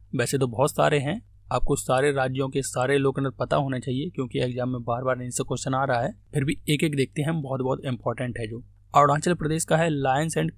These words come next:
पीकॉक डांस। पिग फेस्टिवल मनाया जाता है निकोबार में। और हरियाणा का लोक नृत्य है घूमर। घूमर राजस्थान का भी लोक नृत्य है। नेक्स्ट पूछा था, निम्नलिखित में से किस देश ने जनवरी दो हज़ार बीस में इनॉगरल एटीपी कप टेनिस टूर्नामेंट जीता था?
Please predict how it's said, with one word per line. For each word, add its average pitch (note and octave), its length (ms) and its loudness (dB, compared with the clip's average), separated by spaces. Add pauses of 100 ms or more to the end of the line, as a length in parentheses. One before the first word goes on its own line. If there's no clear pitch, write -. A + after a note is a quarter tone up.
(140)
पीकॉक C3 340 0
डांस। A#2+ 380 -10 (600)
पिग F3 140 4
फेस्टिवल D#3+ 400 2
मनाया C#3+ 260 2
जाता C3 280 0
है E3+ 160 0 (280)
निकोबार B2+ 640 2
में। B2 120 -12 (540)
और C#3+ 140 2
हरियाणा C3+ 400 0
का D#3+ 120 0
लोक D#3 260 4
नृत्य D3+ 300 -2
है D#3+ 120 0 (280)
घूमर। A2+ 440 -2 (260)
घूमर B2 280 -2
राजस्थान B2 400 0
का D3 120 2
भी D3 100 -2
लोक C#3+ 200 2
नृत्य C#3+ 280 -4
है। B2+ 100 -8 (520)
नेक्स्ट D3+ 280 4
पूछा C#3+ 260 0
था, E3 100 2
निम्नलिखित D3+ 400 0
में E3 100 2
से E3 140 -2
किस E3+ 260 0
देश E3 160 0
ने F3 140 0
जनवरी C#3+ 320 2
दो C#3+ 140 2
हज़ार C#3+ 160 2
बीस C3 240 -2
में D#3+ 100 0 (120)
इनॉगरल D#3 500 2 (120)
एटीपी D3 440 2
कप - 280 0
टेनिस C#3+ 280 2 (100)
टूर्नामेंट B2+ 460 -4
जीता A#2 260 -6
था? B2 140 -10